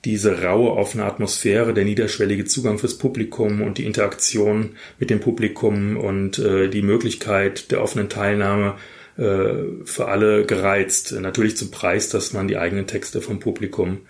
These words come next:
bewerten lassen muss. Ich habe also den Club Voltaire überzeugt, dass wir die Veranstaltung raus aus dem Hinterzimmer holen und in die Kneipe reinbringen, also in den Hauptraum der Kneipe. Irgendwie so richtig hat es nicht, äh, funktioniert an diesem Ort. Und da denke ich, da hat einfach der Ort mit dem Konzept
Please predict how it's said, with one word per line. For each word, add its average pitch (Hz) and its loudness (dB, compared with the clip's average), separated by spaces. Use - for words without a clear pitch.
bewerten 104 0
lassen 87 -2
muss. - -10
Ich 117 -4
habe 113 2
also 113 4
den 101 2
Club - -2
Voltaire 117 2
überzeugt, 110 0
dass 104 -6
wir 120 0
die 104 0
Veranstaltung 98 0
raus 92 2
aus 110 0
dem 110 0
Hinterzimmer 104 0
holen 95 2
und 107 0
in 135 2
die 123 2
Kneipe 107 2
reinbringen, 92 0
also 92 -2
in 95 -2
den 90 -4
Hauptraum 98 -2
der 92 -2
Kneipe. 90 -6
Irgendwie 135 4
so 113 0
richtig 117 0
hat 113 -2
es 110 -4
nicht, 110 -2
äh, 98 2
funktioniert 104 0
an 120 0
diesem 113 -2
Ort. 107 0
Und 98 -4
da 101 4
denke 110 0
ich, 104 -8
da 98 2
hat 120 -2
einfach 107 -4
der - -4
Ort 98 0
mit 107 -2
dem 104 0
Konzept - -4